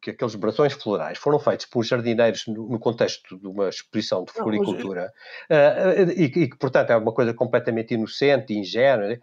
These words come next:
Speaker 1: Eh, desculpe, o que é ingênuo é imaginar que não houve uma ideologia nisso, ainda que os próprios jardineiros possam não ter consciência dela. Mas é óbvio que estavam a transmitir a ideologia do Portugal uno, eh, do, eh, transcontinental, do Minho a Timor,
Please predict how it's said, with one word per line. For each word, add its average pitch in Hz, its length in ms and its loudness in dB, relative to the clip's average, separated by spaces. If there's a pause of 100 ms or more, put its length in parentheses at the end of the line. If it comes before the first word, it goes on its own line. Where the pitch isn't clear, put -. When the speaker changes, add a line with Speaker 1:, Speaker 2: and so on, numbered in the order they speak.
(320)
Speaker 1:
Eh, 160 160 -12
desculpe, - 360 -4 (160)
o 143 80 -4
que - 140 -6
é 226 60 2
ingênuo 135 400 0
é 170 40 0
imaginar 127 560 0
que 151 120 -10
não 165 60 2
houve 175 220 0
uma 160 140 -2
ideologia 165 600 -4
nisso, 185 460 -4 (380)
ainda 180 240 4
que - 120 0
os 151 80 -6
próprios 120 360 0
jardineiros 123 540 0
possam 156 320 -2
não 131 80 -4
ter 135 160 -6
consciência 160 440 -6
dela. 208 460 0 (460)
Mas 185 160 0
é 226 60 6
óbvio 113 360 4
que - 80 -14
estavam 131 260 -2
a 127 60 -2
transmitir 127 500 -10
a 107 40 -8
ideologia 104 580 -8
do 87 120 -16
Portugal 98 600 -2 (260)
uno, 123 460 -2 (640)
eh, 113 60 -6
do, 98 800 -10
eh, 104 300 -18
transcontinental, 123 840 2
do 113 120 4
Minho 170 300 4
a - 20 2
Timor, 190 540 4